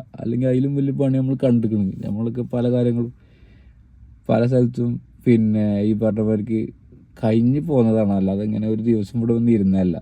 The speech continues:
അത് എല്ലാവരുടെ കഥ അങ്ങനെ കേട്ടോ. ഇപ്പം എൻ്റെ കുട്ടിയാണെങ്കിലും, എൻ്റെ കുട്ടിയാണ് നമ്മൾ, ഞങ്ങളെ കുട്ടി. ഇപ്പം ഞാൻ ഒറ്റക്കാണ് ഇത് പറയണത്. ഞാൻ ഓക്ക് ഇതിൽ വരാൻ താല്പര്യമില്ല, ഫ്രണ്ടിൽ വരാൻ താല്പര്യമില്ല വീഡിയോയിലൊന്നും. ബാക്കിയുള്ള കാര്യങ്ങളൊക്കെ ഓൾ തന്നെ ചെയ്യണതിൻ്റെ ഇതൊന്നും വീഡിയോക്ക് വേണ്ടി ചെയ്യണ കാര്യങ്ങളല്ല കേട്ടോ.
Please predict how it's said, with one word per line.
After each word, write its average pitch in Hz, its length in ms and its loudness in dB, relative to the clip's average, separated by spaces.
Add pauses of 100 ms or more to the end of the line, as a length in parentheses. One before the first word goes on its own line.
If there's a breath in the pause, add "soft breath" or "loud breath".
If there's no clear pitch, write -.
അത് 104 180 0
എല്ലാവരുടെ 147 400 4
കഥ 175 120 4 (100)
അങ്ങനെ 143 180 2
കേട്ടോ. 113 180 0
ഇപ്പം 117 140 -2
എൻ്റെ 135 180 0
കുട്ടിയാണെങ്കിലും, 151 720 0 (560)
എൻ്റെ 113 240 0
കുട്ടിയാണ് 143 340 -4 (140)
നമ്മൾ, 110 200 -2 (100)
ഞങ്ങളെ 110 220 -4 (100)
കുട്ടി. 123 240 -6 (180)
ഇപ്പം - 240 -8
ഞാൻ 107 320 -2
ഒറ്റക്കാണ് 135 480 -2
ഇത് 131 160 -2
പറയണത്. 113 300 2
ഞാൻ 120 100 0 (160)
ഓക്ക് 147 240 0
ഇതിൽ 190 120 4 (200)
വരാൻ 156 240 4 (100)
താല്പര്യമില്ല, 139 480 2 (100)
ഫ്രണ്ടിൽ 110 340 2 (100)
വരാൻ 123 280 2
താല്പര്യമില്ല 107 480 2 (120)
വീഡിയോയിലൊന്നും. 98 500 2
ബാക്കിയുള്ള 185 400 4
കാര്യങ്ങളൊക്കെ 175 460 2
ഓൾ 156 120 4
തന്നെ 156 240 -2
ചെയ്യണതിൻ്റെ 135 540 2 (920 soft breath)
ഇതൊന്നും 185 400 8
വീഡിയോക്ക് 190 500 10
വേണ്ടി 208 260 6
ചെയ്യണ 202 280 6
കാര്യങ്ങളല്ല 180 500 6
കേട്ടോ. 151 140 0